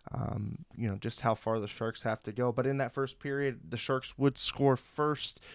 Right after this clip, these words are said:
fifteen thirty-two on the power play. Uh, beautiful one-timer from T-,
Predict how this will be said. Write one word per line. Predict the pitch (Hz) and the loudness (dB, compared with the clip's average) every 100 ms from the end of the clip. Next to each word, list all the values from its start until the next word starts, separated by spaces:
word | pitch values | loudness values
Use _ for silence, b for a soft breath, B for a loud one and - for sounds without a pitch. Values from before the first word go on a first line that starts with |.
| b b | b b
fifteen | 165 151 - 160 139 | 2 2 2 2 4
thirty-two | 151 139 135 - - 147 143 143 135 - | 4 4 0 0 4 6 6 4 0 10
on | 139 143 | 12 12
the | 131 | 12
power | - 139 135 | 10 10 10
play. | - - 139 135 123 B B B - | 8 6 8 8 4 B B B 6
Uh, | 117 | 6
beautiful | 120 113 139 185 147 123 | 8 6 12 12 12 10
one-timer | 107 117 117 120 120 117 | 8 6 6 6 6 4
from | 110 104 | 0 -6
T-, | 107 - | -6 -4